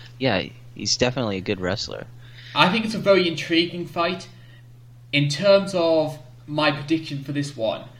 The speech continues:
Speaker 2: I would probably favour Calvin Kattar. I think that with Jeremy Stevens, we're seeing a guy who is maybe starting to feel the wear and tear of having so many fights.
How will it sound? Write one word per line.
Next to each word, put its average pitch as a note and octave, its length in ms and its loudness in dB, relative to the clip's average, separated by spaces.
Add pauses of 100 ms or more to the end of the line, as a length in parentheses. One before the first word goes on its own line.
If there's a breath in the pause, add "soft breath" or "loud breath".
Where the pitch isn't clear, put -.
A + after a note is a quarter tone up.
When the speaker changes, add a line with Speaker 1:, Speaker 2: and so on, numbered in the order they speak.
(600 soft breath)
Speaker 2:
I C3+ 100 4
would D3 180 0
probably D#3+ 280 0
favour D3 320 -2
Calvin C#3 360 -2
Kattar. C#3+ 460 -2 (440 loud breath)
I B2+ 100 6
think C#3+ 320 0
that C3+ 300 0 (520)
with D3 140 -2
Jeremy E3 320 4
Stevens, D3+ 500 -2
we're C3+ 60 -12
seeing D3+ 340 -4
a C#3+ 40 0
guy C#3 240 0
who C3+ 220 -2
is C#3+ 140 -2
maybe C3+ 580 -2 (220 loud breath)
starting C#3+ 600 0
to B2+ 100 -2
feel C#3 340 -2
the C3+ 60 -4
wear C3 260 0
and B2+ 160 -8
tear C3+ 280 -2
of B2 160 -8
having A#2+ 220 -4
so C3 320 -4
many B2+ 200 -4
fights. C3+ 460 -2